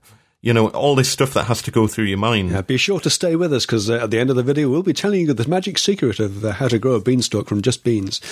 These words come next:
Speaker 1: Yeah, and, and
Speaker 2: <laughs> Et cetera.
Speaker 1: it's, it's, it's so much more relaxed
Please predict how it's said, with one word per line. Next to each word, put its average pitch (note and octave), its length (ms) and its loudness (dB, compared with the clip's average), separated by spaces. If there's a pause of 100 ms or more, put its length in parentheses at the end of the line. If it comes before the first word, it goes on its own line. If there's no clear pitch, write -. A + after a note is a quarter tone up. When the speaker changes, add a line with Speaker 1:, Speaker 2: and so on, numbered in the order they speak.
(160)
Speaker 1:
Yeah, D#3 360 2 (320)
and, C3 200 2
and - 140 0
Speaker 2:
<laughs> - 60 -2
Et - 20 2
cetera. D3+ 320 2
Speaker 1:
it's, C3 240 2
it's, - 80 -10
it's C#3 180 -4
so E3+ 300 2
much D3 260 0
more C#3+ 200 2
relaxed - 640 -2